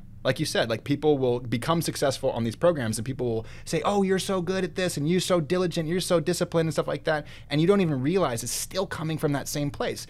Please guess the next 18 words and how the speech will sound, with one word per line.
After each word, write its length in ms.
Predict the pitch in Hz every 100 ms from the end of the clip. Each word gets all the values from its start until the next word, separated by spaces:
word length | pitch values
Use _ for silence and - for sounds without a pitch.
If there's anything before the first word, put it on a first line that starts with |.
| - -
It's 140 | 139
coming 220 | 180 180
from 100 | 165
the 80 | 131
same 260 | - 156 180
place 300 | 147 127 127
of 80 |
trying 260 | 117 131 123
to 60 | 113
fill 260 | - 156
that 180 | 147 117
void 500 | 113 160 147 104 104 - - -
when 180 | 131 123
I 60 | 123
was 160 | 120
that, 260 | 123 123 120
you 100 | 127
know, 260 | 110 113